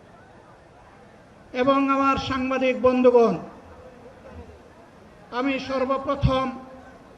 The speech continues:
মহান রবের দরবারে শুকরিয়া আদায় করছি। ফেসিবাদের পতনের পর অত্যন্ত অনুকূল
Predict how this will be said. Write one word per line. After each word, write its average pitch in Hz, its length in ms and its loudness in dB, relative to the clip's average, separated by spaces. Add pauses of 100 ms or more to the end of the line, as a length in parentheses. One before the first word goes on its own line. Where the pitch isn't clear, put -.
(640)
মহান 254 340 0
রবের 262 360 0
দরবারে 262 460 0
শুকরিয়া 269 440 -4
আদায় 254 200 -2
করছি। 254 380 -2 (1800)
ফেসিবাদের 277 680 2
পতনের 262 460 -2
পর 262 300 4 (2750)
অত্যন্ত 254 500 -4 (1600)
অনুকূল 269 540 2